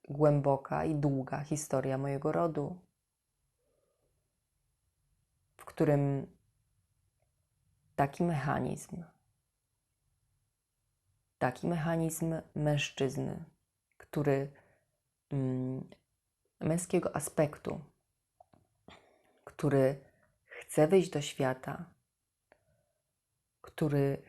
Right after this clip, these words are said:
chce zdobywać, który chce eksplorować, który chce się dobrze bawić, który chce się uczyć.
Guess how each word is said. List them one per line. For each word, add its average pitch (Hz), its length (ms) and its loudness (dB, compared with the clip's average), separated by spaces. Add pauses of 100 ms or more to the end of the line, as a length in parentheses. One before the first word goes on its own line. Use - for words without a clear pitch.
(160)
chce 143 340 0
zdobywać, 170 1000 0
który 147 240 -2
chce - 380 -2
eksplorować, 139 1000 -2
który - 280 -12
chce - 460 -4
się 196 160 2
dobrze 139 340 2
bawić, 127 460 -2
który 240 260 -2
chce - 400 2
się 262 180 4
uczyć. 185 720 0